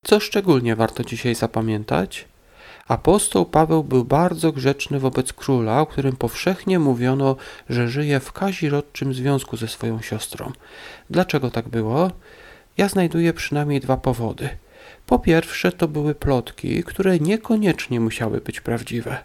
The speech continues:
Drugi powód jest taki, że chrześcijanie mają szanować władzę. Nakaz okazywania szacunku królom nie zawierał dodatku typu „szanuj króla, który dobrze postępuje”, ale po prostu,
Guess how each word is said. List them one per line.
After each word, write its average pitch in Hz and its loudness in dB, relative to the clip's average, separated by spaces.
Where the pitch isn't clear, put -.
Drugi 196 2
powód 117 2
jest 147 -2
taki, 139 0
że 196 0
chrześcijanie 135 0
mają 147 2
szanować 139 0
władzę. - -4
Nakaz 180 2
okazywania 135 -2
szacunku 180 0
królom 127 2
nie 147 2
zawierał 180 2
dodatku 131 0
typu 127 -4
„szanuj 180 2
króla, 147 0
który 139 -2
dobrze 135 0
postępuje”, 127 -2
ale - 4
po 214 2
prostu, 175 2